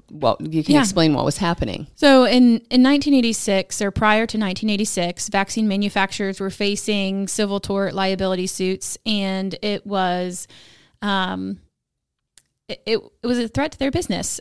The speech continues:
Speaker 2: They were having to pay out so much for vaccine injuries that they went to the government and they said, "Look, either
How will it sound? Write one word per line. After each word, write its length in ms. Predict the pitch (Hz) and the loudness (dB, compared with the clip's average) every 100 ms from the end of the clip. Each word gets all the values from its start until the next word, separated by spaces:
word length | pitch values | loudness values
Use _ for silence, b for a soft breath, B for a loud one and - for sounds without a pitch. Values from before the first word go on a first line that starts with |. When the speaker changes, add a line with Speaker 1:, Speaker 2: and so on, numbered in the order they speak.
| - | -10
Speaker 2:
They 540 | - 208 226 226 233 | -10 -2 2 4 4
were 240 | 214 220 | 2 2
having 280 | 214 240 247 | 2 2 2
to 40 | 233 | 2
pay 160 | 247 | 2
out 160 | 226 - | 2 0
so 160 | - | 0
much 240 | 240 196 - | 2 0 -2
for 160 | 220 | -4
vaccine 400 | 196 196 - 208 | 2 2 2 -2
injuries 540 | 208 349 277 196 185 185 | 0 0 0 2 2 2
that 400 | 196 190 190 - | 2 2 2 2
they 100 | 214 | 2
went 240 | 226 233 | 2 0
to 60 | 262 | 0
the 100 | 247 | 2
government 480 | 208 190 196 196 208 | 2 2 0 -2 0
and 100 | 208 | 0
they 120 | 196 | -2
said, 260 | - 185 | -2 -4
"Look, 220 | 175 - - _ B B B B B B - | -4 -10 -14 _ B B B B B B 4
either 680 | 262 247 233 220 214 196 | 4 6 4 4 4 0